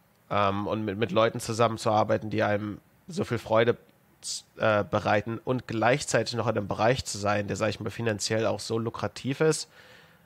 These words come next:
das ist natürlich schon, das ist natürlich schon ein Geschenk.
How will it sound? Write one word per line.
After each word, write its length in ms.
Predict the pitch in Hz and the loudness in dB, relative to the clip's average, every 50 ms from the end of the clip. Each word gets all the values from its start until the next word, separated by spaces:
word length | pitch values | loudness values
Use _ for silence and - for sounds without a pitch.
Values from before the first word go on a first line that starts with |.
| _ _ - | _ _ 0
das 140 | 107 110 | 0 2
ist 60 | 127 143 | 4 4
natürlich 380 | 135 120 - - 131 127 - | 4 4 4 4 2 2 2
schon, 460 | - - 123 120 120 123 117 117 117 117 - _ _ _ _ _ _ _ _ _ _ | 4 4 4 4 4 2 -2 -4 -6 -10 -14 _ _ _ _ _ _ _ _ _ _
das 120 | - 120 | 0 2
ist 40 | 123 | 2
natürlich 240 | 131 117 135 135 123 | 2 4 2 2 4
schon 160 | - 139 135 131 | 4 2 2 2
ein 40 | |
Geschenk. 500 | 113 113 - - - 117 123 143 170 - | 2 2 0 2 2 2 2 2 0 -4